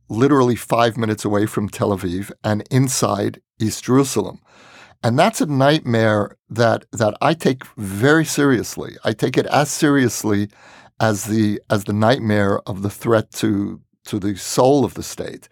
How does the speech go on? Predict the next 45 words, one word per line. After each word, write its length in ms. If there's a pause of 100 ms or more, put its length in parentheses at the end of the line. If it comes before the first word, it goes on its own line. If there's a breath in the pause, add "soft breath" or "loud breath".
(680 soft breath)
And 240 (140)
I 180
don't 240
know 400
how 180
to 80
resolve 640
that. 400 (640)
And 140
so 180
all 280
I 120
can 180
do, 160
you 140
know, 160
I'm 180
not 140
a 20
politician. 880
I'm, 300
I, 100
well, 220
like, 240 (120)
like, 300
like 200 (120)
all 240
of 100
you, 380
I'm, 260 (240 soft breath)
I'm 140
just 240
a 40
writer, 500
<laughs> 40
you 100
know? 300 (720 loud breath)
And 240
so 360
all 320
I 80
can 240
do 500
is, 460
is 300